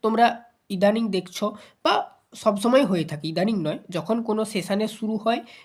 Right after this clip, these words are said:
টেলিভিশন বা সোশ্যাল মিডিয়াতে বিভিন্ন বই কোম্পানিগুলো অ্যাড দেয়, ঠিক আছে, সেটা খুবই ভালো কথা। তো তোমরা শুধু অ্যাড দেখে, ঠিক আছে, টেলিভিশন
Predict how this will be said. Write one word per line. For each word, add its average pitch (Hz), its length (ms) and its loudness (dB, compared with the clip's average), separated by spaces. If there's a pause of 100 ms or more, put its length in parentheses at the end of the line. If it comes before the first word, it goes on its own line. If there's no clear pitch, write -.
(120)
টেলিভিশন 208 560 4
বা 202 80 2
সোশ্যাল 180 280 -2
মিডিয়াতে 180 340 -2 (160)
বিভিন্ন 170 220 -4 (120)
বই 151 180 -4
কোম্পানিগুলো 156 500 -4 (160)
অ্যাড 151 180 0 (120)
দেয়, 127 140 -8 (280)
ঠিক 262 160 2
আছে, 262 140 0
সেটা 226 260 -4
খুবই 202 160 -2
ভালো 175 200 -2
কথা। 185 200 -2 (380)
তো - 40 -16 (100)
তোমরা 220 200 2 (120)
শুধু 214 160 -4 (180)
অ্যাড 165 280 2 (120)
দেখে, 202 240 -2 (300)
ঠিক 233 120 2
আছে, 202 180 4 (480)
টেলিভিশন 214 400 2